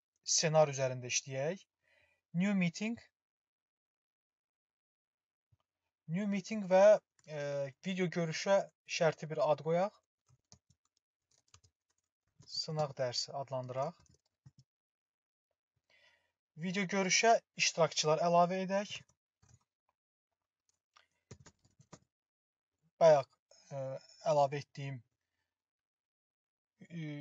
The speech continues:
istifadəçini, e-mailini bir daha qeyd edirəm və əlavə bir e-mail də qeyd edirəm, hansı ki,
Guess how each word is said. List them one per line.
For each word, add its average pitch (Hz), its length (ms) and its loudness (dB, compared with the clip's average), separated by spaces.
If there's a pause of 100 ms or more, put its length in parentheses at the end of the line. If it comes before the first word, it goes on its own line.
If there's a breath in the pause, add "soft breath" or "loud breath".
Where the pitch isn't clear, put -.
istifadəçini, 143 640 0 (840)
e-mailini 139 400 -10
bir 135 160 -12
daha 127 180 -4
qeyd 131 240 -14
edirəm 156 380 -8
və 156 160 -4 (160)
əlavə 143 340 0 (300)
bir 147 160 -12 (360)
e-mail 147 360 -8
də 131 100 -10
qeyd 131 240 -12
edirəm, 156 240 -6
hansı 147 300 -6
ki, 175 180 -10